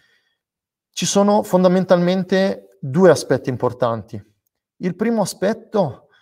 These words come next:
di questo articolo è l'inserimento della complessità e la variabilità dello sport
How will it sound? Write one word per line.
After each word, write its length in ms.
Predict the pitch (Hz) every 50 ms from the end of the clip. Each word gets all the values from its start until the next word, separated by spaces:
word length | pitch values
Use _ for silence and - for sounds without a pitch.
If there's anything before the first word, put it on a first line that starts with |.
| _ _ _
di 160 | - 123 131 127
questo 680 | - 160 160 151 160 - - 147 147 143 143 139 135
articolo 920 | - 139 127 127 - - 185 202 190 - 208 180 156 135 107 92 - - _ _ _ _ - _ _ _ _ _ _ _ _ _ _
è 520 | - 185 185 180 156 135 - - - _ - - - - - 285 - - - -
l'inserimento 1000 | 175 160 170 214 233 - - - 180 185 165 175 175 180 175 160 147 127 - 131
della 240 | 131 143 147 147 151
complessità 800 | - - 156 - 170 160 156 - 175 156 - 175 151 135 127 -
e 120 | 151 135
la 120 | 139 151 147
variabilità 640 | 143 151 151 160 156 147 160 151 160 160 160 147 135
dello 220 | 127 127 123 135
sport 840 | 135 - - _ - 151 165 180 180 - - 190 196 208 196 -